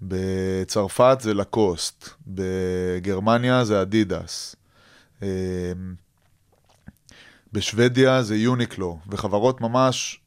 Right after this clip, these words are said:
עוקבות אחרי הספורטאים, וגם מבחינת ההישגים ברמה, ברמה האישית, אה, וגם מבחינת הפוטנציאל של מה זה יכול לעשות למותג,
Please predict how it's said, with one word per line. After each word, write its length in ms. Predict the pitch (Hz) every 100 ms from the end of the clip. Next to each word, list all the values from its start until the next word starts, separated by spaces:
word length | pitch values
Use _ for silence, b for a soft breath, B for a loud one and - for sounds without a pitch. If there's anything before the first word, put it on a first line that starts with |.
| _ _ _ _ _ -
עוקבות 440 | 107 104 127 131
אחרי 260 | 104 110 117
הספורטאים, 640 | 110 98 95 107 135 143
וגם 1200 | 104 95 90 - _ _ _ - 123 131 131 123 113 -
מבחינת 460 | 107 107 - 113 117
ההישגים 440 | 113 - 98 117
ברמה, 720 | 110 98 101 104 101 95 90 82 b b b b -
ברמה 380 | 98 92 101 110
האישית, 640 | 98 - 147 190 196 - - b b b
אה, 720 | 98 92 90 92 92 92 92 90 - _ _ _ -
וגם 280 | 95 117 120
מבחינת 300 | 120 107 110
הפוטנציאל 680 | 110 101 98 - 107 107
של 240 | 104 107 98
מה 460 | 98 98 98 98 98
זה 120 | 98
יכול 180 | - 101
לעשות 260 | 95 101
למותג, 480 | 98 90 - 117 170